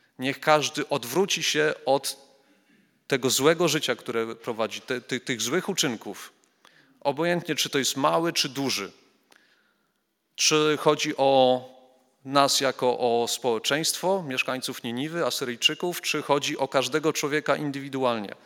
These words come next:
Niech każdy zawróci ze swojej złej drogi i woła do Boga. I Bóg odpowiedział. Ulitował się nad nimi, e, i nie musieli ginąć.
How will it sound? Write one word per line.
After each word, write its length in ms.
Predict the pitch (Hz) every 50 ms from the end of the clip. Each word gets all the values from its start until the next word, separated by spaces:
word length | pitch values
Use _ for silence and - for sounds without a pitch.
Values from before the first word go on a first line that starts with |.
| _ _ _ _ _ _ _ -
Niech 280 | 139 139 135 - - -
każdy 520 | - 147 147 151 147 131 120 127 156 147
zawróci 520 | 120 131 123 113 127 143 139 - - 143 135
ze 140 | 127 131
swojej 400 | 120 - - - 131 131 131 127
złej 320 | 127 113 120 127 131 131 120
drogi 460 | 131 123 120 117 107 117 127 156 160 - - - - - - _ _ _ -
i 140 | 139 135 131
woła 600 | 120 113 113 151 160 165 160 156 151 156 160 156 - - - - _
do 100 | - 131
Boga. 340 | 110 107 123 113 104 101 95 - - _ _ _ _ _ _ _ _ _ _ _ _ _ _ _ _ - _ _
I 100 | - 156
Bóg 220 | 143 147 151 - 147
odpowiedział. 540 | 139 - - 147 139 135 135 117 98 95 - - - _ _ _ _ _ _ _ _ _ _ _ _ _ - - -
Ulitował 600 | - 139 139 139 139 - 147 135 120 95 87 -
się 140 | - -
nad 200 | 110 107 104 101
nimi, 320 | 113 120 127 139 151 165 160 - _ - - - - _ _ _ _ _ -
e, 720 | - 110 113 117 117 117 117 117 113 113 113 113 117 117 113 - - - _ _ _ _ _ _ _
i 80 | - 135
nie 100 | 127 123
musieli 320 | 131 127 - 135 131 123
ginąć. 480 | 120 123 127 110 92 95 - - -